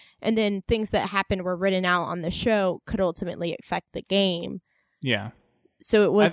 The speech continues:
Speaker 1: this
Speaker 2: I think it's be, be something very similar along those lines. I think they would ha-, definitely have an end goal to the game, like maybe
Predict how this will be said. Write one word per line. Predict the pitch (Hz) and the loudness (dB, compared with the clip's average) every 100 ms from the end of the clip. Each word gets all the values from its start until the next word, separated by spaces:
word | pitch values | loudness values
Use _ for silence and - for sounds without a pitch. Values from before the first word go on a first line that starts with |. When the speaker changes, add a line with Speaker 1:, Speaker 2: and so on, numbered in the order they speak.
| 196 | 4
Speaker 1:
this | |
Speaker 2:
I | 196 | 2
think | 285 240 | 2 0
it's | 208 - | 0 -2
be, | - 156 | -4 -4
be | 143 160 | -2 -2
something | - 151 147 135 127 | 0 -2 0 0 0
very | 131 131 | 0 0
similar | - 131 123 | -2 0 0
along | 117 120 117 | 2 0 0
those | 117 113 | -2 -2
lines. | 127 120 | -2 -2
I | |
think | 117 135 - - | -2 -2 -4 -2
they | 127 | 0
would | 123 120 | 0 -2
ha-, | 117 - | -4 -4
definitely | 143 135 139 | -2 0 0
have | 131 127 | 0 0
an | 127 | -2
end | 117 123 | -4 -4
goal | 123 135 | 0 0
to | 131 | 0
the | 131 | -2
game, | 131 135 135 | 0 0 0
like | 120 - | -2 -4
maybe | 120 120 123 120 117 | -2 0 0 -2 -2